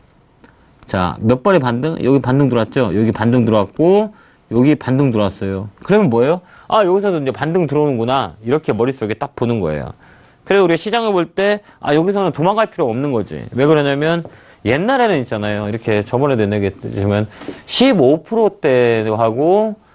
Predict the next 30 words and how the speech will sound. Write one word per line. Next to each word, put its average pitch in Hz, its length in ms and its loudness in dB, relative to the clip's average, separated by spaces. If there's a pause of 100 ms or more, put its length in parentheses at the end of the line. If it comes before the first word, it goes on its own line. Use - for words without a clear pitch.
(200)
지금은 127 400 0
변동성이 135 640 -2
삼십 214 360 -2
프로예요. 104 560 -2 (1600)
아, 101 140 0
저번에도 120 320 0
얘기했지만, 123 580 -2 (400)
옛날에 185 280 2
십오 269 260 0
프로 220 160 0
였다고. 117 280 -2
하한가가 202 420 -2
십오 220 260 -2
프로, 156 160 -4
지금은 160 360 -2
삼십 214 300 -2
프로. 107 320 0 (360)
그러면, 185 360 0 (280)
어, 120 140 0
삼십 226 300 0
프로 226 160 0
빠진 220 400 -2
게, 220 520 0
삼십 208 340 -4
프로, 196 320 2
어, 131 60 0
상한가를 208 460 -2
간다고 143 380 -2
생각해 143 300 0
보세요. 101 420 -4